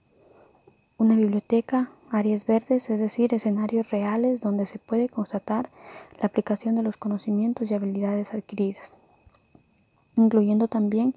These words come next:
la práctica de actividades y valores dentro del aprendizaje real. Los ambientes virtuales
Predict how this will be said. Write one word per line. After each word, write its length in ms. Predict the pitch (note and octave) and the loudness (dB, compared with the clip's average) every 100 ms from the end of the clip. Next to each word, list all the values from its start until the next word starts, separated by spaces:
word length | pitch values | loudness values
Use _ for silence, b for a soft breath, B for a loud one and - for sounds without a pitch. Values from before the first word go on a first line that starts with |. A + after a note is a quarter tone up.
| B B B B - | B B B B -2
la 100 | G#3 | 0
práctica 460 | - A3 A3+ - | 2 -2 -2 -4
de 80 | A3 | -2
actividades 680 | G#3+ - G3 G3+ G#3 A3 - | -2 -2 0 0 0 -2 -6
y 100 | - | -2
valores 600 | G3+ G3 G3+ A3 C4+ - - _ - - - _ B B B B B _ _ _ _ _ _ _ - _ _ _ _ _ _ _ _ | 0 2 0 0 0 -2 -16 _ -20 -20 -20 _ B B B B B _ _ _ _ _ _ _ -20 _ _ _ _ _ _ _ _
dentro 500 | A3+ G#3+ A#3 - C4+ - B B B B - | 2 4 2 2 -2 -4 B B B B -2
del 320 | A3 G#3 G3+ | 4 4 4
aprendizaje 600 | G3+ G3+ G3 - G3+ G#3+ | 2 2 0 -2 -4 -2
real. 360 | A#3 B3+ B3 - _ _ - - - _ - | 0 2 0 -4 _ _ -20 -16 -16 _ -10
Los 180 | - A3 | 0 2
ambientes 440 | A3+ A3+ B3+ C#4 C4 | 4 4 4 2 2
virtuales 600 | A3 - A3 A3+ A#3+ | -2 -2 -4 -2 -4